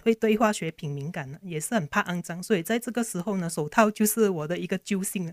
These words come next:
就是如果我没有戴手套的话，我做起事来是非常不方便的，所以我也建议每个人家里呢，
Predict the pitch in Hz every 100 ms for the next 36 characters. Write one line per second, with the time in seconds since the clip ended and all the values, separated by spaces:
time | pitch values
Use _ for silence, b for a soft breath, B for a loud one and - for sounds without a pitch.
0 | - - 247 277 240 226 175 190 185 208
1 | 220 165 151 190 202 208 190 151 - 208
2 | - 151 208 165 151 202 - 185 156 147
3 | 175 165 151 170 - - 202 185 160 156
4 | - 220 220 208 151 - 180 160 - 180
5 | 156 139